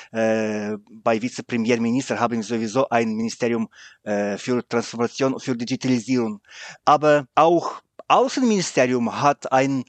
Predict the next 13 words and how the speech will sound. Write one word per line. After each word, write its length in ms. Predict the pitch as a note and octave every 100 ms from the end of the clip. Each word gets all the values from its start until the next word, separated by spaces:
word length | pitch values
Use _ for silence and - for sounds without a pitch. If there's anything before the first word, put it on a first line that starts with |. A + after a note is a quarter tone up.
| - - -
stellvertretenden, 1500 | - - C#3+ C3+ C#3+ C3 - D3 F#3 D3 B2+ A2 A#2+ A2 - _ -
äh, 560 | G#2 G#2 G2+ G2+ G2 G#2
Minister, 800 | G#2+ A#2 C3+ F#3 - A3 G#3+ G#3
der 240 | A2+ D3
sich 300 | A#2+ D#3+ -
mit 340 | C3 C#3 - - - - - F3
Digital-Fragen, 920 | D3+ D3+ C#3+ - C3+ E3 F3 E3+ C3
Digital, 480 | C#3+ C3+ D3 C3+ -
äh, 60 | A#2+ A#2 A#2 A2 G2+
Reformen 600 | A#2+ - D#3 F3 D#3 -
und 240 | C#3 C#3 B2
Digital 300 | D3 D3+ E3+
Security, 720 | - B2 - D#3 C3+ A2+